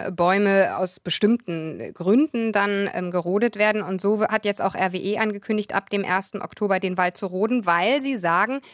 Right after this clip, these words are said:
die Braunkohle, die unter diesem Wald liegen, die brauchen wir ganz dringend, damit die Stromversorgung, vor allem im Rheinland,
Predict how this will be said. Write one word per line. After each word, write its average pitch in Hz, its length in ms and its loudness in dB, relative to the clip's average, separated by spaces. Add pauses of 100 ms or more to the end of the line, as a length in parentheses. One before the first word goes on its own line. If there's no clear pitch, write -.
(180)
die 202 80 -10
Braunkohle, 220 600 0
die 175 120 -4
unter 285 280 0
diesem 240 260 0
Wald 202 260 0
liegen, 175 140 -6
die 196 100 -4
brauchen 226 440 4
wir 196 100 2
ganz 220 320 -2
dringend, 247 460 2 (340)
damit 226 300 2
die 214 300 2
Stromversorgung, 247 960 0
vor - 160 0
allem 190 240 0
im 180 120 -4
Rheinland, 233 600 0